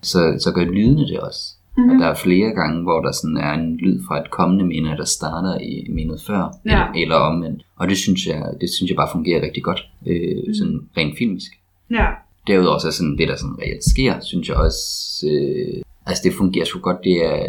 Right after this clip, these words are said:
Speaker 1: det, det er virkelig et, øh, et kapitel, der sådan er forløsende i bogen. Og det
Speaker 2: Mm.
Speaker 1: synes jeg også, det er i filmen, at, at der, der er masser af patos, og man
Speaker 2: Ja.
Speaker 1: får super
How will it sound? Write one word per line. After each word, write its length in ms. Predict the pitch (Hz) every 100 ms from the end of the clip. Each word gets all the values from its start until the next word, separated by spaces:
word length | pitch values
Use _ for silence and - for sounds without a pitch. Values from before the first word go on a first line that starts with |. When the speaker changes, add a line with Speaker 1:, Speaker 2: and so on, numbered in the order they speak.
| -
Speaker 1:
det, 280 | 87 85 87
det 100 | 87
er 60 | 87
virkelig 380 | 92 92 82 76
et, 60 | -
øh, 280 | 65 58 - -
et 60 | -
kapitel, 400 | - - 92 90
der 100 | -
sådan 240 | - 80
er 220 | 65 62 -
forløsende 560 | 80 85 117 98 - 69
i 80 | -
bogen. 320 | 73 - - - -
Og 60 | 262
det 60 |
Speaker 2:
Mm. 60 | 254
Speaker 1:
synes 200 | 90 85
jeg 100 | -
også, 180 | 76 -
det 80 | -
er 60 | 71
i 100 | -
filmen, 340 | 82 78 - -
at, 100 | - -
at 100 | -
der, 160 | 69 67 - - _ _
der 60 | 71
er 60 | 82
masser 320 | 82 - -
af 120 | - -
patos, 400 | 71 - - -
og 140 | -
man 280 | - - - _ -
Speaker 2:
Ja. 140 | 92 73
Speaker 1:
får 140 | - -
super 220 | 101 90